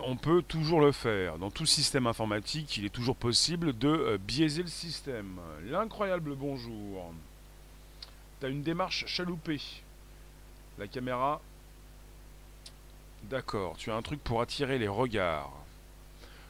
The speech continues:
Donc le, le vice-président de Han Wang, euh, précise,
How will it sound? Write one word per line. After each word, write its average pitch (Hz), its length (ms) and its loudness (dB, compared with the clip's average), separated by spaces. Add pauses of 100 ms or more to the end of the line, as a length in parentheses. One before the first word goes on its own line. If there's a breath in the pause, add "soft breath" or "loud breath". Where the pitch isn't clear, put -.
Donc 127 180 -2
le, 123 400 10
le 127 60 8
vice-président 156 840 6 (140)
de 104 420 2
Han 143 140 4
Wang, 139 480 4 (1500 loud breath)
euh, 92 400 -2
précise, 87 540 -2